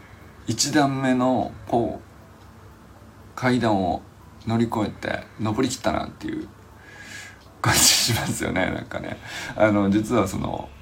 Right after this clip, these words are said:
ママ友にも話してるんです。その、まあ、不登校なんだけど、えー、まあ、こういう発信をしようと思うと。まあ、ブログのことなんですけど。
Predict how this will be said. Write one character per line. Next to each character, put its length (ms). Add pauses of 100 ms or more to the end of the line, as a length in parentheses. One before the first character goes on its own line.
(240)
マ 100
マ 160
友 220
に 80
も 100
話 280
し 40
て 80
る 60
ん 80
で 40
す。 200 (460)
そ 140
の、 60 (1120)
ま 80
あ、 40
不 100
登 200
校 100
な 180
ん 120
だ 80
け 140
ど、 440 (580)
え 420
ー、 20 (400)
ま 100
あ、 40
こ 160
う 80
い 60
う 20
発 220
信 500
を 100
し 160
よ 100
う 20
と 80
思 120
う 60
と。 80 (160)
ま 120
あ、 20
ブ 120
ロ 120
グ 80
の 160
こ 100
と 100
な 60
ん 40
で 60
す 80
け 60
ど。 60